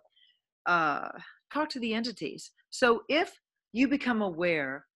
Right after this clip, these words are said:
that you have the ability to perceive entities, spirits, choose what you like.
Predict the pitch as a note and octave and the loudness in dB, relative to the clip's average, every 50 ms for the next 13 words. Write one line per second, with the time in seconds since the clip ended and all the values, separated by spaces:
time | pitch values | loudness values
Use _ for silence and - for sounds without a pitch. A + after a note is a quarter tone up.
0 | _ _ _ _ _ _ _ _ _ - F#3 F#3 - - F#3+ F#3+ G3+ A#3 B3 A#3+ | _ _ _ _ _ _ _ _ _ -2 -2 -2 0 -2 -4 -4 -2 -2 -2 -2
1 | - - - - B3 A#3+ A#3 A3 G3 F3 E3+ E3+ E3 D3+ D3 - F3 D#3+ D3+ - | -4 -4 -4 -2 2 4 6 6 6 6 6 4 2 -2 -6 -4 -2 -2 -4 -4
2 | - F#3+ G3+ G#3+ A#3 A3+ G3+ E3 D3+ D3+ D3+ D3+ - F3+ F3 - - D#3+ D3 - | -2 0 0 2 2 2 2 0 0 -2 -4 -6 -10 -14 -12 -8 -6 -6 -6 -6
3 | - - - - - - - C#4 D4 D4+ C#4+ B3+ G#3+ F3+ D#3+ D3+ D3 - - _ | -8 -8 -10 -10 -10 -6 -2 0 2 4 4 4 2 2 0 0 -2 -4 -8 _
4 | _ _ - _ _ _ _ _ _ _ _ - - F#3+ F#3+ F3+ - - - G3+ | _ _ -20 _ _ _ _ _ _ _ _ -2 2 2 2 2 -2 -4 -2 0
5 | F#3 F3+ F3+ F3+ F3+ - - - - - - F#3 F3 E3+ E3 E3 D#3+ D#3+ D#3 - | 2 2 0 0 -4 -8 -14 -14 -12 -2 2 6 6 8 8 6 6 4 0 -4
6 | - - _ _ _ - - - G3 F#3 E3 F3 E3+ - - E3+ D#3+ D#3 D3+ D3 | -12 -16 _ _ _ -8 0 2 2 2 2 0 -2 -2 0 0 0 2 4 4
7 | C#3 C#3 C#3 D3 | 4 4 2 0